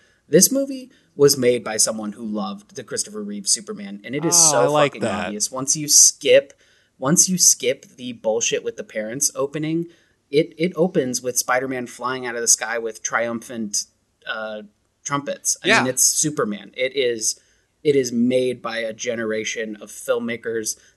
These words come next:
Speaker 1: that loved superhero movies. So I kinda really love that. And then you meet Rhino. I love that they open with a villain in a random adventure.
Speaker 2: Villain
Speaker 1: As
Speaker 2: of the
Speaker 1: you know
Speaker 2: week.
Speaker 1: from Indiana
Speaker 3: Well, kind of.
Speaker 1: Jones, that is how I think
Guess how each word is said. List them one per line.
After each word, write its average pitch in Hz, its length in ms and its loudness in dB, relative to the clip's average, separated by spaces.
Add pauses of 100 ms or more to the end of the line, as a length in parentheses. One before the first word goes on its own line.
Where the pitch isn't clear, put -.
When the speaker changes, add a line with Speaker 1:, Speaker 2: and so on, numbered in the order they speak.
Speaker 1:
that 117 300 -6
loved 117 400 -10
superhero 151 680 0
movies. 175 440 -2 (260)
So 123 140 -8
I 120 60 -4
kinda 135 400 -2
really 117 300 0
love 101 440 -8
that. 104 300 -14 (420)
And 151 100 4
then 202 80 10
you 214 80 10
meet 220 180 2
Rhino. 196 500 -2 (120)
I 180 140 2
love 185 460 4
that 190 180 4
they 180 120 2
open 165 540 2
with 151 220 0
a 151 140 0
villain 139 680 0
in 139 140 -4
a 135 120 -2
random 123 540 0
adventure. 117 640 -6 (320)
Speaker 2:
Villain 107 300 -2
Speaker 1:
As - 100 2
Speaker 2:
of - 40 2
the 147 40 4
Speaker 1:
you 151 80 4
know - 120 4
Speaker 2:
week. 147 60 0
Speaker 1:
from 151 180 -2
Indiana 147 280 -2
Speaker 3:
Well, 143 80 2
kind 190 140 6
of. 147 60 4 (100)
Speaker 1:
Jones, 117 180 -4
that 131 260 0
is 143 140 4
how 139 200 2
I 139 120 4
think 135 380 -6